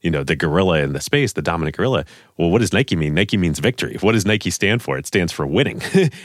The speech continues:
It stands for being the best. It stands for being elite. But there's this whole other class of people coming up that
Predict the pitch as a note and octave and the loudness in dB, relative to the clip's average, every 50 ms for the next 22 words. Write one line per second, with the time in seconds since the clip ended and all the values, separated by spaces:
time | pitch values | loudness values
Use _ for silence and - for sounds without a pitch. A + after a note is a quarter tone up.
0 | - - A2 G#2 - - A#2 A2 G#2+ G#2 - F#2+ F2 E2 G2+ F#2+ F2+ F2 E2+ E2 | -4 -2 -2 0 0 2 2 2 2 0 0 -2 0 0 0 0 0 0 0 0
1 | D2+ A2 A2+ G#2 - - E2+ D#2+ - - G#2 F2+ D#2+ - - F2 D#2 F2 D#2 D2 | 0 0 0 -2 -2 -6 -8 -8 -4 -2 0 0 0 -2 -2 -4 -2 -2 -2 -2
2 | D2 D2+ D2 D2+ B2+ E3+ E3+ F2 D#2 _ _ _ _ - - _ _ _ _ _ | -2 -2 -2 0 0 0 0 0 -2 _ _ _ _ -20 -20 _ _ _ _ _
3 | - G#2+ F2 A#2 G#2+ F#2+ F2+ - - - - - _ _ _ - - A2 A2+ F#2+ | -8 -4 0 0 2 2 0 -2 -6 -16 -20 -20 _ _ _ -2 -2 0 0 0
4 | G2+ G#2+ - - - - - C#3 D3 D3 B2 - - C#3 C#3 D#3 C3+ - - B2 | -2 -4 -4 -6 -8 -4 -4 -2 -2 -2 -4 -4 -4 -2 0 0 0 0 0 0
5 | A2 G#2 - - F#2 - - - - - D3 - - F#2+ E2 D#2+ E2 F2 E2+ - | 0 0 -2 -4 -4 -2 -2 0 0 -2 -2 0 -2 -2 0 0 0 -2 -2 -2
6 | - F#2+ F#2 | -2 -4 -4